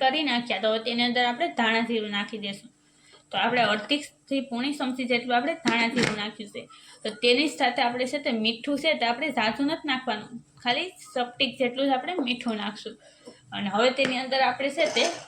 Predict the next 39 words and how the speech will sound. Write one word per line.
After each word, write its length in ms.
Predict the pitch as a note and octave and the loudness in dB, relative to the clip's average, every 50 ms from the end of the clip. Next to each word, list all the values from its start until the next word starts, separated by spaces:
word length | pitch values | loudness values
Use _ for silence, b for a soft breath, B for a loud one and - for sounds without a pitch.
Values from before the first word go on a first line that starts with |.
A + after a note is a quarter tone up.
| - - G#3 | -10 -6 -2
હળદર 340 | G#3+ A3 A3+ A3+ B3+ B3 A#3 A3 G#3 | -2 -2 0 2 4 4 4 2 0
નાખવાની 480 | A3 A3 - - A3+ G#3 G3+ - - - | -2 -2 -4 -4 -4 -4 -4 -6 -10 -10
છે. 140 | - - - - _ _ _ _ _ | -12 -14 -16 -18 _ _ _ _ _
તો 40 | - G#3 | -4 -2
આપણે 220 | G#3 A#3 A#3 A#3 G#3 G#3 | -2 0 0 2 2 2
હળદર 320 | G#3+ G#3+ - - C4+ C4 - - | 0 0 0 -2 -2 -2 -2 0
છે 80 | D4+ B3 A#3 | -2 0 0
તે 60 | - A#3+ A#3 B3 | -2 -4 -4 -4
પણ 160 | B3+ B3+ B3 | -4 -2 -2
આપણે 380 | B3 D4 F4 G4+ G#4+ E4 A#3+ A#3 | -2 -4 -4 -6 -6 -4 -2 -2
નાખી 300 | A3 A#3+ - A#3+ G#3 G3+ | -2 -2 -4 -6 -8 -8
દઈએ. 160 | G3 G3 - - - B B B B B B B - | -8 -10 -12 -12 -14 B B B B B B B -2
તે 80 | - A3+ A3+ | 0 0 2
પણ 160 | C4 C4 A#3+ | 2 2 2
આપણે 180 | A#3+ A#3+ D4 F4 F4+ F4 - | 2 0 0 -2 -2 -2 0
થોડીક 300 | - C4+ A#3 B3 B3+ - | 2 2 4 4 4 2
જ 120 | A#3+ B3 A#3 A3 | 2 2 2 2
નાખશું. 360 | G3 G3+ - - - - - G#3+ - - - - - - - - - | 2 0 -2 -6 -16 -18 -18 -18 -16 -16 -16 -16 -14 -12 -12 -8 -4
અને 120 | - - F3+ F3+ | -4 -4 -2 0
હવે 140 | G3 A#3 B3 A#3+ A#3+ | 2 2 2 2 4
તેને 240 | A#3+ A#3+ B3+ C4+ C4+ C4 B3+ C4+ C4 C4 | 4 4 4 4 4 2 0 0 -4 -2
અંદર 160 | C4 C#4 C#4 C#4 C#4 | 0 2 2 2 2
આપણે 200 | D4 D#4 D#4 C#4 A3+ | 2 0 0 2 2
લાલ 160 | G#3+ A3 B3+ C#4 C4+ | 2 0 0 0 0
મરચું 260 | C#4 C#4+ - - D4+ D4 | -2 -2 -2 -2 -2 0
નાખવાનું 400 | D#4 D#4+ - E4+ E4+ D#4+ D4+ - | 0 -2 -2 -2 -2 0 0 0
છે, 80 | B3+ A3+ A3 - - | 0 -2 -2 0 0
તે 60 | A#3+ B3 A#3+ | 0 0 0
પણ 160 | C#4+ C4+ B3 | 0 0 0
આપણે 180 | B3+ C4+ F4 G4 F#4+ - - - | 0 -2 -2 -4 -6 -6 -4 -2
જરાક 280 | A#3+ A3+ A#3+ B3 B3 C4 B3+ | 0 2 2 2 2 0 -2
જ 80 | A3+ A#3 | -2 -2
નાખવાનું 440 | G#3+ A3+ - - A3+ G#3 G#3 G#3+ G#3+ - | -2 -4 -4 -6 -6 -6 -6 -8 -8 -8
છે, 60 | A#3 A3+ - | -10 -10 -8
કેમ 120 | C4+ C#4+ D4 D4 | -6 -6 -2 0
કે 60 | D4 C4+ | 0 0
આપણે 160 | C#4 D4+ D#4 - - A#3+ | 0 0 -4 -4 -4 -2
કલર 280 | A#3+ B3 C#4 C4+ C4+ B3 | -2 2 2 2 2 2
જ 60 | B3+ | 0